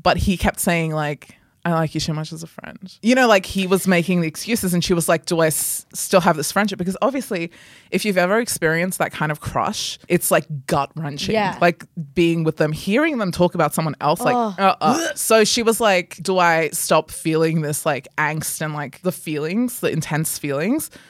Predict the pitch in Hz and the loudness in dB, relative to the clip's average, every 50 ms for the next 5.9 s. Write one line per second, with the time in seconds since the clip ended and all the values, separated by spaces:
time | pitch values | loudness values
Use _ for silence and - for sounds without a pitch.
0 | - _ _ _ _ _ _ _ _ - 170 175 160 156 165 156 151 147 147 151 | -20 _ _ _ _ _ _ _ _ 0 2 2 4 4 4 4 4 4 4 4
1 | 151 147 147 131 123 - - - - - 170 165 156 143 135 120 123 135 - - | 4 2 2 0 -2 -6 -10 -12 -6 0 2 2 2 2 0 -6 -6 -8 -8 -6
2 | - - - 170 139 - 143 - - 127 - - - 160 160 123 - - 139 - | -6 -4 0 0 -2 -2 -2 -8 -8 -10 -10 -12 -14 -14 -14 -12 -12 -10 -8 -6
3 | 147 120 - - - - - - - - - - - 170 190 185 202 208 202 196 | -6 -6 -6 -6 -10 -10 -10 -12 -12 -14 -14 -12 -6 -4 -2 0 0 0 2 2
4 | 208 202 233 - - 277 277 262 240 240 269 269 247 240 240 247 247 202 196 233 | 2 2 0 0 -2 -2 0 4 4 4 4 4 2 0 0 2 2 2 2 2
5 | 226 226 220 220 233 220 - - 262 202 - - 240 214 214 190 170 170 | 0 0 4 4 4 4 4 4 2 2 2 0 0 2 2 2 0 -2